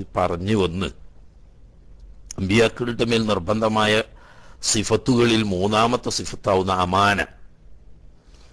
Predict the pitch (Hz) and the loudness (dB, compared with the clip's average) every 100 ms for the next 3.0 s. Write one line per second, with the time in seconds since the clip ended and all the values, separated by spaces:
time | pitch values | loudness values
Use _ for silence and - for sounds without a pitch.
0 | - - - - - - - - 101 101 | -20 -20 -20 -20 -20 -20 -20 -10 -4 0
1 | 110 127 147 156 156 123 120 110 117 143 | 2 4 4 2 0 -2 -2 0 0 2
2 | 135 123 120 117 113 101 95 95 98 107 | 2 2 2 2 2 4 4 2 2 2